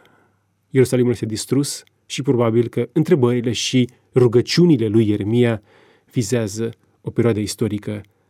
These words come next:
care este posibil să apară, dar peste cel puțin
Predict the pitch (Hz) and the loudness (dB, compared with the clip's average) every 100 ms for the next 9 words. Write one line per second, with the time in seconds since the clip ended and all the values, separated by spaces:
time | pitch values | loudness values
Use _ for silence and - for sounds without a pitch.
0 | _ _ _ _ _ _ _ _ - 131 | _ _ _ _ _ _ _ _ -6 -4
1 | 170 - 151 131 170 131 143 127 - - | -2 -2 -2 0 0 2 2 0 -4 -16
2 | - 120 101 127 127 113 117 - _ - | -6 -6 -2 -2 0 -2 -4 -8 _ -8
3 | 110 127 120 - 170 127 127 113 | -6 -4 -4 -2 -2 -2 -4 -4